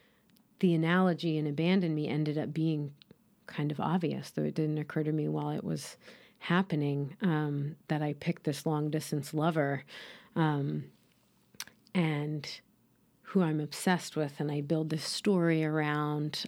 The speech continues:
um, and, and, you know, it's this longing that really sort of defines my life for a time, which is, I could use those exact words verbatim to describe the experience of having a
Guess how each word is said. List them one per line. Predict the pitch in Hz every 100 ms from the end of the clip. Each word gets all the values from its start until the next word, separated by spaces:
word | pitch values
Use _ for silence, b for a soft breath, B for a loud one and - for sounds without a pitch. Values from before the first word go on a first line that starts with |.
| -
um, | 175 151 151 147 147
and, | - 151 147
and, | 185 151 143 139 - b b b b
you | 180
know, | 160
it's | 147
this | 160
longing | 160 147 165 151 147 147
that | 147 143 147 B B B
really | 180 170 151
sort | - 147 139
of | 139 - -
defines | 160 - 151 151
my | 147
life | 147 147 147 143 - - - _
for | - 147 143
a |
time, | 143 - 165 156 156
which | 165 160
is, | 160 147 143 - B B B B B
I | 170
could | 156 156
use | 156 151
those | 160 156
exact | 151 147 147 143
words | 160 156
verbatim | 160 156 170 214 185
to | 170
describe | 151 156 - 147 151
the | 151
experience | 151 - 156 156 151
of | 160
having | 135 147 147 147
a | 147 147